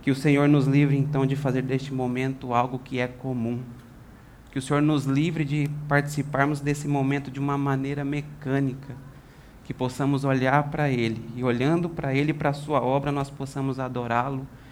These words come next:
em espírito e em verdade. Possamos bendizê-lo, possamos realmente louvá-lo, porque Ele é o único que é digno. Me recordo agora do texto que está lá em Hebreus, no capítulo dois, no verso dois. Os irmãos não precisam abrir, mas ele diz assim:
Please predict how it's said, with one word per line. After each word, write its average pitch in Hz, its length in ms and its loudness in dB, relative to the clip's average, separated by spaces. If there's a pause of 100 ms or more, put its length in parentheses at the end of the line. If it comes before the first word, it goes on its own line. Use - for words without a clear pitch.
(120)
em 143 280 0
espírito 185 960 -4
e 135 220 -2
em 151 200 -2
verdade. 117 720 -6 (800)
Possamos 139 420 2
bendizê-lo, 135 840 2 (280)
possamos 135 480 0
realmente 131 440 2
louvá-lo, 131 640 4
porque 135 320 -2
Ele 180 680 0
é 135 100 0
o 131 60 0
único 160 760 -4
que 160 120 -6
é 139 80 -2
digno. 110 500 -6 (1400)
Me 113 80 -2
recordo 135 380 4
agora 131 260 2
do 123 140 -4
texto 123 320 -4
que - 80 -6
está 120 200 -4
lá 120 140 0
em 131 120 0
Hebreus, 123 440 -2
no 123 80 -4
capítulo 117 500 -6
dois, 117 280 -2
no 113 80 -2
verso 113 320 0
dois. 123 240 -2
Os 131 140 -2
irmãos 135 320 0
não 160 180 -2
precisam 139 560 -4
abrir, 117 240 -2
mas 120 220 -2
ele 131 160 0
diz 143 240 -2
assim: 120 400 -4